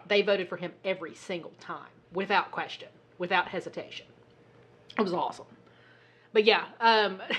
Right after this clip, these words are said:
<laughs> it was an absolute shit show on the, <laughs> on the House over the last week, watching all this mess and just watching the, watching the Republicans implode and look like they have no fucking clue what they're doing.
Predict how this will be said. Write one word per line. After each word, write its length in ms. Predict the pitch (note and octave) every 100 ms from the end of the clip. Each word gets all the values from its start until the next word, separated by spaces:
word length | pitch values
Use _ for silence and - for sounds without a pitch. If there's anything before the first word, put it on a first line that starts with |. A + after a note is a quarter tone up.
| - A#3+
<laughs> 400 | - - - -
it 100 | C4
was 180 | D4 -
an 100 | A3+
absolute 480 | G#3+ A3 A3 G3 F3
shit 460 | - - - G#3+
show 380 | - F3+ C3 E2+ -
on 180 | - D#3
the, 100 | D#3+ - - -
<laughs> 280 | - _ -
on 140 | D#4+
the 80 | D4+
House 600 | D4 D#4+ - - - - - _ _ _ _ _ _ - -
over 260 | D4+ C#4+ D#4+
the 140 | C4+
last 360 | A#3+ A3+ A#3 A#3
week, 340 | G3+ G3 F#3 -
watching 340 | E3+ G3 F3+
all 140 | F3
this 180 | F3 E3+
mess 240 | E3+ E3+ E3+ - - G#3+
and 240 | B3+ C4 - -
just 320 | G#3+ D4+ D#4
watching 520 | F#3+ G3+ A#3 C4+ B3
the, 100 | G3 F3 - _
watching 380 | G3 A3 C4+ D4+
the 80 | G#3+
Republicans 680 | F3 - G#3 G3+ G3 E3 -
implode 760 | F#3 F3 - F3+ D#3 B2+ G#2 - - - -
and 160 | F#3 F3
look 200 | G#3 A#3
like 180 | G#3 G3+
they 120 | F3+
have 180 | F3+ D3+
no 280 | E3 F3 G#3
fucking 360 | C4 C4 C4 A#3+
clue 260 | A3+ F#3+
what 200 | F3 F3
they're 120 | F#3 F3+
doing. 440 | D#3+ F3 D3 G2